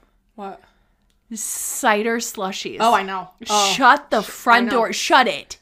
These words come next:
Speaker 1: Shut
Speaker 2: Shut
Speaker 1: it.
Speaker 2: it closed.
Speaker 1: It's already closed.
Speaker 2: I just, it was so good.
Speaker 1: I want one.
Speaker 2: It's really good.
Speaker 1: I
Speaker 2: You
Speaker 1: need
Speaker 2: know I
Speaker 1: one.
Speaker 2: don't like se-,
Speaker 1: Seeds?
Speaker 2: sweet things too much.
Speaker 1: Yes.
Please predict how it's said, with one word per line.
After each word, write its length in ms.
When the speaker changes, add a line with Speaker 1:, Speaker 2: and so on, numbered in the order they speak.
Speaker 1:
Shut 280
Speaker 2:
Shut 180
Speaker 1:
it. 120
Speaker 2:
it 40
closed. 460
Speaker 1:
It's 240
already 240
closed. 640
Speaker 2:
I 300
just, 460
it 120
was 140
so 220
good. 180
Speaker 1:
I 120
want 240
one. 240
Speaker 2:
It's 180
really 300
good. 220
Speaker 1:
I 40
Speaker 2:
You 140
Speaker 1:
need 40
Speaker 2:
know 80
I 40
Speaker 1:
one. 100
Speaker 2:
don't 100
like 160
se-, 280
Speaker 1:
Seeds? 480
Speaker 2:
sweet 640
things 420
too 160
much. 160
Speaker 1:
Yes. 340